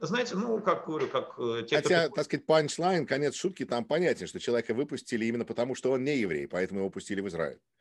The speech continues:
Speaker 1: Ну да, и не пустили, потому что он еврей.
Speaker 2: Да.
Speaker 1: А, ну, вот как, знаете, как е-, и можно так сделать, можно взять, э, перевод Евгения Онегина со всеми комментариями и потратить на него,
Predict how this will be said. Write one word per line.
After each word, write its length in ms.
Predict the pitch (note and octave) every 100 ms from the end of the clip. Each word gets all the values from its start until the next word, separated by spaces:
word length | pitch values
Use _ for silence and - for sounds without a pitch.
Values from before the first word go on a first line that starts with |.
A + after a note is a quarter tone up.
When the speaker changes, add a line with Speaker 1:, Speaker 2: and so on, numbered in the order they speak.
| _
Speaker 1:
Ну 340 | - B2 A2+ A2
да, 100 | A2+
и 140 | B2
не 220 | A#2+ C3+ C3
пустили, 440 | A2 - G#2+ F#2
потому 340 | - G#2 G#2
что 120 | G2 G2
он 80 |
еврей. 320 | G2 F2+ F2+ -
Speaker 2:
Да. 340 | F2 F#2+ C#2 - _ _ _ - - -
Speaker 1:
А, 500 | C3+ C3+ C3+ E3+ -
ну, 440 | D3+ D3+ E3+ E3+ E3+
вот 180 | E3 F3
как, 240 | F#3 -
знаете, 320 | C#3+ G3 F#3+
как 240 | - C#3 -
е-, 180 | C#3 F3
и 240 | D3 C#3
можно 500 | D3 A3+ B3 E3 A#2+
так 180 | B2+ B2+
сделать, 320 | A#2+ A3+ G3
можно 360 | B2+ C#3+ C#3 A2+
взять, 560 | G#2+ A#2 G2 - - - _ _
э, 200 | A#2 G#2 G2 -
перевод 500 | A#2 A#2+ B2+ G#2+ G2
Евгения 480 | G#2 A2 A2 G#2+ A2+
Онегина 460 | D#3 A3+ G3+ E3+
со 180 | - B2+
всеми 340 | - D3 C#3
комментариями 720 | - B2 A#2+ G#2 F#2+ F2+ F2+ G2
и 200 | G2+ G#2+
потратить 540 | G#2+ G#2 A#2+ - G2
на 60 | G#2
него, 600 | G2+ G#2 G#2 F#2+ -